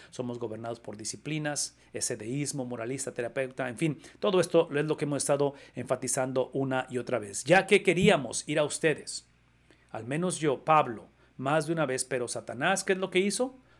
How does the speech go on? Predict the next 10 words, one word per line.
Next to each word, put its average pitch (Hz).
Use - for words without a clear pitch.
No 131
lo 139
impidió". 131
La 131
imagen 185
del 175
impedimento 151
que -
Satanás, 135
el 127